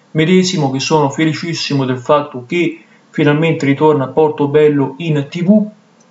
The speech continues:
ma sappiate che il programma di punta credo che sarà proprio questo, credo che apparterrà proprio alla brava e simpatica Antonella Clerici. E quindi faccio i miei migliori auguri di buon lavoro ad Antonellina,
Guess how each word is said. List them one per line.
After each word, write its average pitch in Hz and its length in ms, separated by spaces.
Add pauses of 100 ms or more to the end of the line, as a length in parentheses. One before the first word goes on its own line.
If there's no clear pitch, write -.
(380)
ma 147 180
sappiate 165 640
che - 380 (640)
il 175 160
programma 170 800 (160)
di 147 400 (1000)
punta - 760
credo 151 460
che - 180
sarà 156 280
proprio 147 420
questo, - 440
credo 147 360
che 180 240
apparterrà 156 680
proprio 160 680
alla 151 280
brava 131 600
e 185 120
simpatica 131 760
Antonella 135 460
Clerici. - 500 (380)
E 151 100
quindi 170 300
faccio 151 520
i 135 40
miei 151 240
migliori 147 380
auguri 147 400
di 135 100
buon 143 300
lavoro 135 320
ad 127 100
Antonellina, 165 800